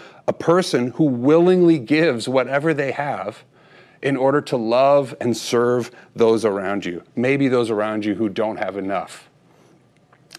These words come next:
The more we experience God's love and God's forgiveness and God's generosity for us,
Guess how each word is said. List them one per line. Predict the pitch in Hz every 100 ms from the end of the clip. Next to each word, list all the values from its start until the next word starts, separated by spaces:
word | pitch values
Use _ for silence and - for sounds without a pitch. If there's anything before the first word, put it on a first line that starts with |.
| -
The | 156
more | 131 151 185
we | 220
experience | 185 - 147 143 143 -
God's | 120 123 110
love | 107 - 143 160 156
and | 117
God's | 110 110 -
forgiveness | 110 98 117 135 156 151
and | - 113
God's | 110 104
generosity | 101 113 107 101 117 147 160
for | 165 160
us, | 190 -